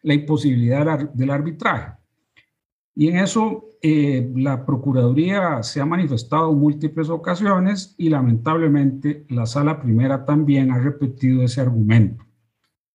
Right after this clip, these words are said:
Argumento que tengo que decir, a mí me cuesta entender, porque, eh, yo no encuentro cómo, porque intervenga un tribunal arbitral, se viole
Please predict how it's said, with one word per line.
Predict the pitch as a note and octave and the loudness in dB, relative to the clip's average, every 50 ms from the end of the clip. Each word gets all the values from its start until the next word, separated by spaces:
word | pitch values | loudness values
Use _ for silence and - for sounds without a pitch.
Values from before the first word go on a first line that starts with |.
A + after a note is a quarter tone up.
| _ _ _ _ _ | _ _ _ _ _
Argumento | A2+ A#2+ C3 C#3+ C3+ D3+ E3 D#3+ E3 G3+ G3+ | -2 0 2 4 4 4 2 2 0 -4 -4
que | - E3 | -2 -4
tengo | - - D#3 E3+ F#3+ F#3 | -2 0 0 2 2 2
que | E3 | 0
decir, | A#2+ - F3 F3+ | 0 0 0 0
a | E3 | 2
mí | C#3+ D3+ | 2 2
me | F3 F3 - | 0 -2 -2
cuesta | F3+ F3 - - - F#3+ | -2 -4 -4 -4 -4 -4
entender, | F#3 D#3+ - F#3 E3+ F3 E3+ F3+ E3+ C3+ G2 - - - _ _ _ _ _ _ _ _ _ _ _ _ | -4 -4 -2 -2 -2 0 0 0 0 0 -2 -4 -10 -18 _ _ _ _ _ _ _ _ _ _ _ _
porque, | F3 F3+ F3+ F3+ F3 - - G3+ G3 G#3+ G#3 G3+ - - _ | -4 -2 -2 -4 -6 -6 -4 -4 -4 -4 -4 -8 -10 -8 _
eh, | - D#3 D3 C3+ C3+ C3 B2 A#2 A2+ A2+ A#2+ | 0 2 2 2 2 2 2 0 0 -2 -2
yo | A#2+ C3+ D3 | 0 2 2
no | D3 E3 F3 F3+ F3+ E3+ | 2 2 0 0 -2 0
encuentro | D#3 C#3+ C#3 B2+ - F3 F3 E3 D#3+ E3 F3 E3+ - | 0 0 0 0 0 0 0 0 0 -4 -6 -8 -6
cómo, | - F3+ F3 D#3+ D3+ D3+ E3+ E3+ - - _ _ - | -4 -2 0 2 2 0 -2 -2 -6 -12 _ _ -6
porque | C3 A#2+ A2+ - C#3 | -6 -6 -4 -2 -2
intervenga | A#2 - - A#2+ A#2+ A2+ B2 C3+ D#3 F3 D#3+ C3+ A2 G2 - - _ - | -2 0 0 0 2 2 2 2 2 2 2 0 -2 -4 -6 -10 _ 0
un | D#3 D3+ D#3+ D#3+ | 2 2 2 2
tribunal | - D#3 B2+ A2+ A2+ A2+ B2 C#3 C#3+ | 0 0 2 2 2 2 2 2 0
arbitral, | E3 E3 D#3 E3 F#3+ F#3 - F#3+ F#3 D3+ A#2+ A2+ B2 - - - _ _ _ _ _ | 0 -2 -2 -4 -4 -4 -4 -4 -2 -2 -2 -2 -4 -6 -10 -16 _ _ _ _ _
se | - - - - C#3 B2 A#2+ | -18 -14 -4 0 0 2 4
viole | A#2 C3 D3+ E3+ E3+ D#3+ D#3+ F3 G3 - - | 4 4 4 4 4 2 2 0 -2 -4 -8